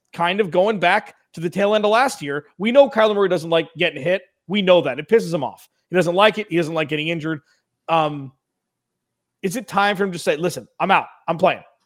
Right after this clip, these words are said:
I'm out there. I'm out there"? We'll talk about that in the second segment. We'll talk about the top five teams in the N F C, win-loss record for their opponents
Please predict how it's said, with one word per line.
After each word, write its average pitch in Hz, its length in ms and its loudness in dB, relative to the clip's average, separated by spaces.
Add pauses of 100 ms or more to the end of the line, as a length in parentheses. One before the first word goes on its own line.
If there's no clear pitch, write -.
(160)
I'm 185 100 0
out 156 160 2
there. - 180 -20 (260)
I'm 170 80 -2
out 156 140 2
there"? 131 100 -10
We'll 156 120 -6
talk 190 160 0
about 180 140 0
that 180 80 2
in 156 60 -8
the 156 60 -12
second 151 300 -6
segment. 135 340 -10 (240)
We'll 180 100 -4
talk 214 240 2
about 190 320 2 (580)
the 160 80 -4
top 196 280 0
five 196 200 0
teams 190 240 -6
in 175 60 -6
the 160 160 -6
N 156 100 -2
F 156 100 -4
C, 214 480 -6 (540)
win-loss 180 580 2
record 185 440 -2
for 170 140 -6
their 151 180 -2
opponents 185 580 -4